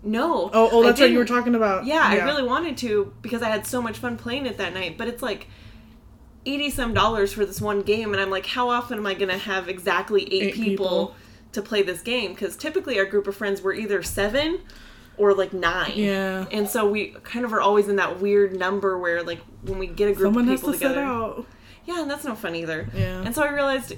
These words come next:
Speaker 1: even when we get that many people together, how many times are we actually gonna play it? So ultimately I decided, not the game for me. I will take my eighty dollars and buy two other games.
Speaker 2: Yeah.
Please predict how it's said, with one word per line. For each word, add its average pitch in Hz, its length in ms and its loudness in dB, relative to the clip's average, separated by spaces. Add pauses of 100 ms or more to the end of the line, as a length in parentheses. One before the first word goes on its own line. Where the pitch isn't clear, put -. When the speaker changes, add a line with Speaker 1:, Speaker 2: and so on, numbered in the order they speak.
(120)
Speaker 1:
even 277 300 -4 (100)
when 208 160 0
we 226 100 -4
get 196 220 0
that 190 160 -2
many 196 140 -2
people 202 320 -6
together, 190 320 0
how 254 140 -8
many 240 240 -4
times 196 360 -8
are 185 60 -4
we 175 160 -4
actually 165 300 -4
gonna 160 120 -6
play 160 280 -8
it? - 240 -8
So 175 240 -6 (300)
ultimately 226 480 -4
I 185 60 2
decided, 175 500 -8 (600)
not 240 300 2
the 254 60 -4
game 196 240 -2
for 196 140 -4
me. 180 380 -6 (320)
I 196 100 4
will 190 140 4
take 202 180 -4
my 202 120 0
eighty 190 180 0
dollars 180 480 0
and 180 240 -6
buy 170 360 -2
two - 180 -6
other 156 320 -4 (840)
games. - 140 -8
Speaker 2:
Yeah. 151 160 -6